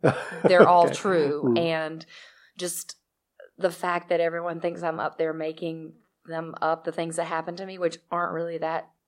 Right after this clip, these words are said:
Speaker 2: weird.
Speaker 1: Mm.
Speaker 2: I don't know. Maybe it's the way I present them or whatever. But, um, I would say that almost everything is true, and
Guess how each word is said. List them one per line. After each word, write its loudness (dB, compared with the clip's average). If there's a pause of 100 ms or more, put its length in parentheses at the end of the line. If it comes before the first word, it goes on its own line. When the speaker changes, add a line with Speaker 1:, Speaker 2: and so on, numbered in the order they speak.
Speaker 2:
weird. -8 (100)
Speaker 1:
Mm. 8
Speaker 2:
I 8
don't 2
know. 0
Maybe 0
it's -4
the -4
way 4
I 2
present -2
them -6
or -4
whatever. -2
But, -4
um, -6 (560)
I 4
would 0
say -4 (420)
that 0
almost 4
everything -8
is -18
true, -14 (320)
and -10